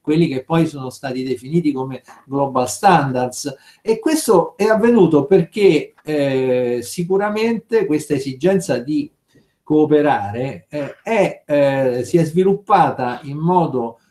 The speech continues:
decisamente maggiore, eh, eh, attraverso,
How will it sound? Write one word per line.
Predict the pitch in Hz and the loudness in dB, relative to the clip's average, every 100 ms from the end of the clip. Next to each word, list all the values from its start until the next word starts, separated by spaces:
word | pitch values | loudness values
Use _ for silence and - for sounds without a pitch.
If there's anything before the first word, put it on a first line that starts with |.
| _ | _
decisamente | 127 131 147 170 202 208 165 - 127 117 | -6 -4 -2 -2 0 0 0 -2 -4 -4
maggiore, | 160 240 185 143 135 135 143 139 - _ _ | -6 -4 -2 0 2 2 2 -2 -10 _ _
eh, | 127 139 131 127 127 123 123 123 127 | -6 -4 -2 0 2 2 2 2 0
eh, | 139 131 127 120 120 | -2 0 0 0 -6
attraverso, | 127 143 - 214 143 131 127 - 165 147 - | -8 -8 -4 -2 0 0 -4 -4 0 0 0